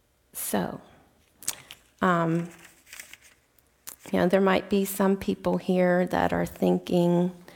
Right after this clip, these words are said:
"Well, that's really nice for you because you know how to find God and he talks to you and you're special."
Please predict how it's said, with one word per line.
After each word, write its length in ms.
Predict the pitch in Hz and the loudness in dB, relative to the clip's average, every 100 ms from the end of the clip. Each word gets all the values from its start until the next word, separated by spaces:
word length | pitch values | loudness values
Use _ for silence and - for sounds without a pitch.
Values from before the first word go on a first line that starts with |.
| - - _ _ _ _ _ _ - | -20 -20 _ _ _ _ _ _ -4
"Well, 140 | 190 | -2
that's 360 | 180 - - - | 0 -2 -2 -2
really 220 | 180 185 | 2 2
nice 400 | 185 180 180 - | 4 2 0 -4
for 180 | - 202 | -8 -4
you 420 | 196 185 170 156 | 0 0 2 0
because 680 | - - - 180 170 165 170 | -2 -8 -6 -4 -2 -4 -2
you 100 | 165 | 0
know 180 | 170 170 | 2 0
how 180 | 175 | -2
to 100 | 175 | -2
find 460 | 175 - 180 175 170 | -2 -2 0 2 0
God 480 | 165 160 156 - - | -2 -4 -4 -6 -4
and 360 | - - - - | -4 -4 -6 -12
he 300 | - - 165 | -14 -4 -4
talks 500 | 175 - 185 - - | -4 -4 -4 -4 -10
to 180 | - - | -10 -6
you 520 | 170 160 160 175 - - | -4 -4 -4 -4 -4 -4
and 200 | - 190 - - - - - | -4 -6 -10 -20 -20 -20 -8
you're 240 | 170 175 | -4 -4
special." 840 | 175 - 202 180 165 - - - | -6 -4 -2 -2 -4 -10 -10 -10